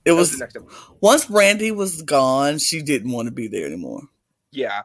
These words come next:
Speaker 2: Uh, well, that's what she was telling everyone.
Speaker 1: Yeah, that's what she was telling everybody. Then she
Speaker 2: Yeah.
Speaker 1: started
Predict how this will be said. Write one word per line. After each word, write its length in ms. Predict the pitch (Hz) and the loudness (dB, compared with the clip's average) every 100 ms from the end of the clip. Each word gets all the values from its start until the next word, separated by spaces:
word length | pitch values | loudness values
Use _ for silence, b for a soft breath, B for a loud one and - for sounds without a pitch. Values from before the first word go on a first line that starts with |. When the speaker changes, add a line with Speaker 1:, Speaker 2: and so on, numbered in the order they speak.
| b b b - | b b b -6
Speaker 2:
Uh, 80 | 143 | -2
well, 220 | 156 139 - _ | 0 0 -2 _
that's 160 | 147 135 | -10 -8
what 100 | 139 | -12
she 80 | 135 | -18
was 80 | - | -8
telling 300 | 143 107 101 | -6 -6 -12
everyone. 260 | 95 92 - | -20 -16 2
Speaker 1:
Yeah, 120 | 170 | 4
that's 140 | 190 | 6
what 80 | 175 | 4
she 80 | 175 | 4
was 180 | 147 - | 4 2
telling 500 | - 233 170 131 101 | 4 4 4 0 -4
everybody. 460 | 107 110 82 50 - | -6 -4 -4 -4 -8
Then 180 | - 170 | -4 0
she 80 | 190 | 0
Speaker 2:
Yeah. 60 | |
Speaker 1:
started 280 | 196 160 135 | 2 2 2